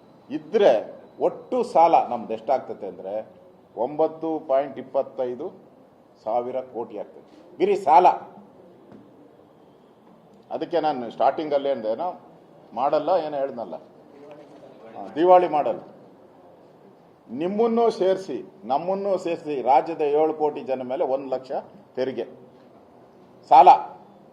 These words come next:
ಎಲ್ಲರ ಮೇಲೂ ಒಂದೊಂದು ಲಕ್ಷ ಸಾಲ ಐತೆ ಇದೆ. ಎಲ್ಲ ರಾಜ್ಯದ ಪ್ರತಿಯೊಬ್ಬ ನಾಗರಿಕನಿಗೂ ಒಂದು ಲಕ್ಷದ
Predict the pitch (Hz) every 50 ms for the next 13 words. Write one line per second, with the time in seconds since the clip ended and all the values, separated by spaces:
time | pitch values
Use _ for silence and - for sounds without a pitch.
0 | - - - - - - - - - _ _ - - - - - - - - -
1 | - 120 135 151 165 170 180 180 175 170 180 180 202 190 170 160 160 151 143 143
2 | 135 - 165 156 139 - 135 135 135 131 120 110 - 104 92 - - - - _
3 | _ - 101 120 127 139 135 131 - - - - - - - - - 113 135 139
4 | 143 151 143 139 143 139 - 127 127 - 147 156 147 - - 160 160 151 143 135
5 | 139 143 135 143 143 147 135 135 143 139 143 147 170 160 131 131 143 151 143 147
6 | 143 147 139 143 - - 143 147 165 185 180 - - -